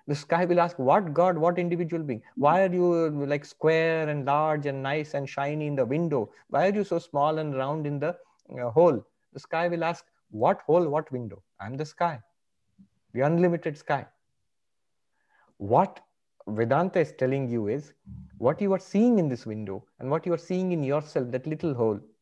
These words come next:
it's the same reality. The window and the hole do not matter.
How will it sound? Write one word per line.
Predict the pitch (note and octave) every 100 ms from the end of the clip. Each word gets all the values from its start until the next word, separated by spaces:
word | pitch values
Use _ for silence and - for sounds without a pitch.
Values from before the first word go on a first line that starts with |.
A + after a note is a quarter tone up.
| _ _ _ _
it's | C#3+ D#3+
the |
same | C#3+ C3 C#3
reality. | A2+ G#2+ F#2 - - _ _ _ -
The |
window | A2 C#3 E3+
and | F#3 E3
the | A#2+
hole | C#3 D#3
do | E3
not | C#3+ D3 G2+
matter. | F#2+ -